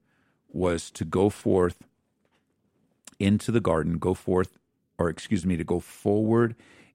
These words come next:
in their lives and to be fruitful and multiply. And I do believe that there is a general, this is, you know, we have to be careful. It's not an absolute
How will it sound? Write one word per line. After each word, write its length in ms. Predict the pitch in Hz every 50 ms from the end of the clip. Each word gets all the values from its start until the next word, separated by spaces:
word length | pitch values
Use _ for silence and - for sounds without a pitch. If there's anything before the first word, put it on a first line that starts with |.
| _ _
in 240 | 98 104 104 110 110
their 180 | 110 107 117
lives 600 | 120 104 73 71 76 78 85 95 98 - - - - _ _ _ _ _ _ _ _ _ _ _ _ _ _ -
and 200 | 85 85 85 82
to 60 | 82
be 140 | 73 92 -
fruitful 640 | - - - 151 175 - - - 95 92 - - - _ _ _ _ _ _ _ _ _ _ _ _ _
and 160 | - 113 131 135
multiply. 480 | 147 175 196 - 160 - - - - - _ _ _ _ _ _ _ _ _ _ _ _ _ _ _ _ _ _ _ _ _ _ _ _ -
And 340 | 85 85 85 87 85 - - -
I 120 | 92 95
do 180 | 95 90 113 120
believe 500 | 123 147 120 101 95 98 110 120 117 101
that 300 | 101 92 87 87 87 - _ _ _ _ _ _ _ _
there 280 | - 90 92 87 87 87
is 480 | - - 101 101 107 110 107 - - -
a 180 | - 98 95 87
general, 800 | 82 85 - - 110 113 110 131 135 117 95 85 92 127 170 165 -
this 180 | 110 - -
is, 240 | 120 107 - - - - - 92 -
you 140 | - 113 98
know, 80 | 92
we 100 | 90 95
have 120 | 95 101 -
to 80 | -
be 100 | 107 131
careful. 440 | - - - 156 127 - - 76 82
It's 160 | 87 - -
not 200 | 98 98 95 107
an 120 | 110 113 -
absolute 760 | - - 104 101 - - - 123 123 120 110 123 - -